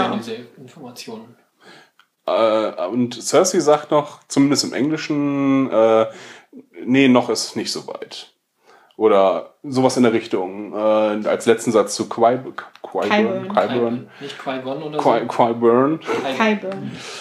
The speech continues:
Speaker 3: Ähm, ja, noch ist es nicht nötig, quasi. Man weiß noch nicht, was noch ist und, äh, ob es jetzt um, äh, ihren Zustand geht oder um,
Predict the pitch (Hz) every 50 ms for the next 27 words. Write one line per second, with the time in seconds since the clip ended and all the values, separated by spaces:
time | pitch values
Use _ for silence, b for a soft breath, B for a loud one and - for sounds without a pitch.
0 | B B B B - - 127 123 120 117 113 113 110 110 110 107 107 104 104 104
1 | 104 104 104 101 104 - _ _ _ _ _ _ _ _ _ _ _ _ _ _
2 | _ _ _ _ _ _ _ _ - 113 113 110 104 - - 131 131 131 139 135
3 | 139 139 123 - - - - 117 - - 110 98 90 - - - - - - -
4 | - - - - - - - - - - - - _ - 107 107 110 107 101 -
5 | 107 101 101 98 - - - - - 117 123 131 - - - 104 107 107 107 -
6 | - - - - 90 85 73 73 73 - - - - - 76 78 78 78 - -
7 | 95 - - 95 - - 98 92 - - - 95 98 95 98 101 98 101 B B
8 | B B B B B B B B B B B B B B _ _ _ _ _ -
9 | 101 98 95 95 85 117 135 123 104 101 98 - 175 196 196 - 170 147 135 139
10 | 131 123 - 127 120 120 120 120 117 - - - - 113 104 104 104 98 98 92
11 | 92 92 92 90 87 90 90 87 - - 90 92 87 87 85 82 78 78 78 -